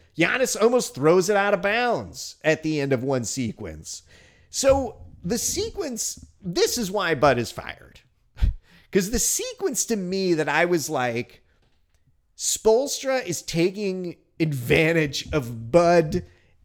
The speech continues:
and his, Bud is just like, "If you do this, I'll do this. 'Cause I'm Bud and that's what we always do and that's our thing. And we're the number one fucking defense i-, in the,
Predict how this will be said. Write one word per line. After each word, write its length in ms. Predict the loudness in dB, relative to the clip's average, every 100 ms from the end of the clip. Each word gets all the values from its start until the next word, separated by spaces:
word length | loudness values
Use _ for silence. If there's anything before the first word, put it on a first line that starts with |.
| -6
and 200 | -2 0
his, 720 | 2 2 2 0 -2 -6 -8 _ _ _ -20 _
Bud 480 | -12 -2 4 8 6
is 280 | 6 2 2
just 220 | 0 0
like, 320 | 0 0 -4 -10 _
"If 160 | -10 -6
you 200 | -6 -6
do 160 | -4
this, 380 | -2 -4 -4 -6 -2
I'll 180 | -2
do 200 | -2 -6
this. 460 | -6 -6 -6 -10 -14 -8
'Cause 140 | -2
I'm 200 | -2 0
Bud 260 | 4 4 4
and 120 | 0
that's 220 | -4 -4
what 120 | -8
we 120 | -6
always 340 | -2 -2 -2 -4
do 240 | -2 -2
and 120 | -2
that's 240 | -4 -4 -2
our 320 | -2 -2 -4
thing. 340 | -2 0 2
And 80 | 0
we're 200 | -4 -2
the 120 | -2
number 340 | 0 -2 -2 -4
one 480 | -4 -4 -6 -10 -16 _ _ _ _
fucking 440 | 0 0 0 -6 -4
defense 800 | 0 0 4 2 2 -2 -8 -10 _ -20
i-, 20 |
in 520 | -10 -8 -2 -2 0
the, 280 | 0 -2 -4